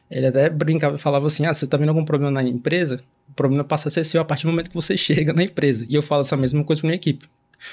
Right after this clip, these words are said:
"Ah, contratei uma pessoa gestor de projetos pra organizar algumas coisas." Beleza, você tá vendo problema? O problema passa a ser seu a partir do que você chega.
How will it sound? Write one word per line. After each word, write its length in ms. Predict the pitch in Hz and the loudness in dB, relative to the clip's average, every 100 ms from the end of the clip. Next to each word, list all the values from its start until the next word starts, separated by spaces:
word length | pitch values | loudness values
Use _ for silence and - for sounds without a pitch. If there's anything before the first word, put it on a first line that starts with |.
| - - | -10 -2
"Ah, 140 | 202 | 0
contratei 480 | 160 170 165 160 165 | 2 0 0 0 2
uma 100 | 185 | 2
pessoa 240 | 165 180 | 2 2
gestor 240 | 175 165 175 | 2 2 -2
de 60 | |
projetos 340 | 160 170 147 151 | 0 2 2 0
pra 140 | 165 | 0
organizar 220 | 156 156 | 2 2
algumas 280 | 156 156 208 | 2 2 -2
coisas." 280 | - 202 123 | 0 0 0
Beleza, 240 | 190 226 | -2 -2
você 40 | - | -2
tá 100 | 147 | -2
vendo 160 | 147 | -2
problema? 360 | 143 143 131 160 | 0 -2 0 -2
O 40 | |
problema 300 | - 143 160 | -4 -2 -2
passa 180 | 170 170 | -2 -4
a 20 | 175 | -2
ser 140 | 202 | -2
seu 200 | - 185 | 0 0
a 80 | 214 | 2
partir 260 | 208 - | -2 -2
do 100 | 185 - | -4 -4
que 80 | - | -6
você 200 | 220 247 | -4 -2
chega. 380 | - 247 139 | -2 0 0